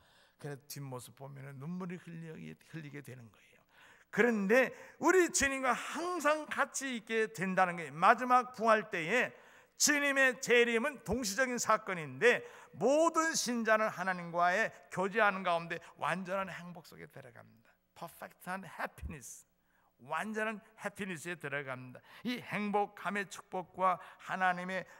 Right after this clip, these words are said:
함께하는, 교제하는 이 일은 놀라운 축복의 산물인 것이에요.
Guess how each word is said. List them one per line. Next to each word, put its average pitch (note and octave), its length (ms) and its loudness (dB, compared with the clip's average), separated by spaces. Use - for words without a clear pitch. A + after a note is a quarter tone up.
함께하는, A#3+ 800 0
교제하는 F3 800 0
이 C#3+ 120 -10
일은 B2+ 300 -12
놀라운 E4 760 -2
축복의 G#3+ 580 -6
산물인 C3 540 -16
것이에요. C3 540 -14